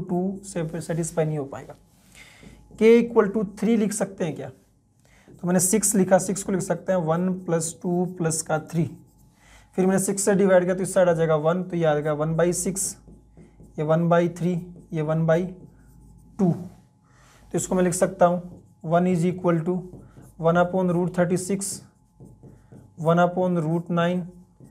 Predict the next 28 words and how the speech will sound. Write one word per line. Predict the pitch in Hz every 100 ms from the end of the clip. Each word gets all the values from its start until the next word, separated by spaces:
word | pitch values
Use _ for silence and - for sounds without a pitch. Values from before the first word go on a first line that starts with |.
| _ -
one | 160 170
upon | 170 175 175
root | 160 165 160
four, | - 147 143 - _ - - _ _ _ _ _ _ _ _ _ _ - _ _
और | 170
ये | 165
ऐसे | 160 -
ही | 180
लिखा | 156 170
हुआ | 165
है। | 165 - _ _ _ _ _ _ _ _ _ _ _ -
तो | 160
के | 190
का | 180 180
वैल्यू | 180 175
थ्री | 180 185
पॉसिबल | 175 165 190 196 233 - _
है। | 156 - - _ _ _ _ _ _ _ _ _ _ _ - - - - - - _ -
आ, | 175 170
के | 170 208
का | 214
वैल्यू | 208 196 202
मैं | 196
अगर | 196
फ़ोर | 185 - - 196 208
रखा | 196 196 180 - - _ _ _ _ _ -
तो, | 180 175 175
आ, | 180 165 151 147 147